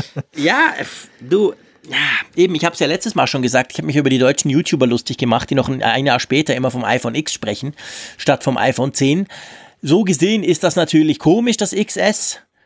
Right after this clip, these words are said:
Speaker 2: Finden alle blöd, kann ich absolut nachvollziehen. Wenn man aber das X als zehn ausspricht, ja, wir haben halt ein S-Jahr. Beim sieb, ähm,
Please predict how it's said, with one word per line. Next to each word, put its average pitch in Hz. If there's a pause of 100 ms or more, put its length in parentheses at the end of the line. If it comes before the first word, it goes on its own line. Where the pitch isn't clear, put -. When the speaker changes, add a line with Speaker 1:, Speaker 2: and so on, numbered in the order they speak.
Speaker 2:
Finden 180
alle 170
blöd, 175 (100)
kann 165
ich -
absolut -
nachvollziehen. 185 (420)
Wenn 151
man 190
aber 180
das 165
X 208
als 170
zehn 208
ausspricht, 190
ja, 226
wir 180
haben 185
halt 208
ein 175
S-Jahr. 233
Beim 151
sieb, 190
ähm, 147